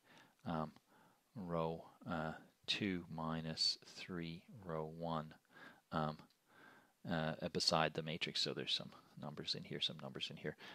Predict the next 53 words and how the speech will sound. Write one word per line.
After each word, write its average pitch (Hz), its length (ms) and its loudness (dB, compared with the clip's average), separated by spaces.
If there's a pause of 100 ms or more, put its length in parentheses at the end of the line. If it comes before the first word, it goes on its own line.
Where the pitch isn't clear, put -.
(100)
Um, 90 260 6
that, 98 400 12
that 98 140 10
notation 101 440 4
obviously 90 300 2
not, 87 260 2
not 90 140 8
as 85 100 4
clear 95 280 4
to - 100 0
me 104 200 8
what 90 200 8
that - 160 -2
means. 92 300 2 (200)
It's - 300 4
<laughs> - 0 -
easier 110 240 8
for 98 120 0
me. 95 300 12
It, 92 180 8
it 101 140 8 (120)
involves 117 580 8
fewer 151 280 8
symbols 101 440 8
and 90 120 4
is 87 120 0 (120)
easier 98 360 6
to - 80 2
see 101 180 4
what 87 100 8
it 78 120 4
means. 90 280 4
Minus 90 320 6
three 90 200 6
of 82 160 8
this - 200 8
to - 140 4
this. 80 380 8 (300)
The 87 80 6
little 85 220 4
arrow 85 280 12
symbol 87 340 2
indicates 82 460 2
where 78 120 6
it's - 120 0
going 73 240 2
from, 80 320 2
and 78 140 -6
two - 260 2
minus 80 320 6
three 78 260 2
of 80 260 6
this - 280 2